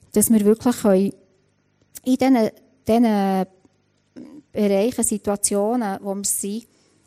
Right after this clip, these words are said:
kann, kann die Sachen vorholen, die du mal gelesen hast und, „Hey, genau, das passt.“ Oder, „Der, Jesus hat ja mal das gesagt und das ist ja mal das gewesen.“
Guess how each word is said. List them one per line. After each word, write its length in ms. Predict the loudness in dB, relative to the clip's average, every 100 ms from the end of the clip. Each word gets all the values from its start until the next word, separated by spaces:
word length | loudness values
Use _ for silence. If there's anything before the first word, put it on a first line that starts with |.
| _
kann, 220 | -10 -10 -10
kann 240 | -12 -12
die 100 | -10
Sachen 480 | -8 -8 -8 -12 -12
vorholen, 840 | -12 -8 -4 -4 -4 -6 -6 -8
die 120 | -10 -12
du 100 | -8
mal 180 | -6 -4
gelesen 520 | -2 0 0 0 0
hast 200 | 0 -2
und, 160 | -6
„Hey, 240 | -6 -6 -6
genau, 440 | -8 -8 -8 -12 -12
das 260 | -14 -12 -8
passt.“ 380 | -6 -6 -6 -10
Oder, 140 | -12 -18 -20 -20 _
„Der, 160 | -8 -8
Jesus 460 | -10 -6 -4 -2 -2
hat 120 | -2
ja 100 | -2
mal 200 | -2 -2
das 380 | -4 -8 -6 -6
gesagt 300 | -8 -10 -12
und 120 | -10
das 100 | -8
ist 120 | -4
ja 100 | 0
mal 220 | 2 2
das 380 | 0 -6 -6 -6
gewesen.“ 360 | -2 -2 -2